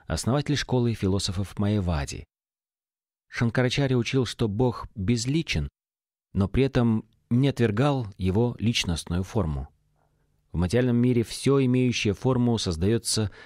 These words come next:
какое-то время существует и уничтожается, но тело верховной личности Бога, Нараяны, нематериально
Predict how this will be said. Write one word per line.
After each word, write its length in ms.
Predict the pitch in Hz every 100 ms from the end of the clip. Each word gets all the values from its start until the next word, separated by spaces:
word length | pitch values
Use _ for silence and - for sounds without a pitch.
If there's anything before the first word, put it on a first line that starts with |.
| -
какое-то 360 | - 90 98 101
время 180 | 101 95
существует 760 | 101 - 90 - 120 139 131
и 40 | 85
уничтожается, 840 | 80 - 90 92 160 147 - 131 - - - 117
но 200 | 147 147
тело 300 | - 175 156
верховной 480 | 135 - 143 139
личности 420 | 127 - 120 - 95
Бога, 600 | 80 135 120 120 117 107
Нараяны, 500 | 80 113 117 110 107 _
нематериально 840 | 117 139 135 - 123 95 73 67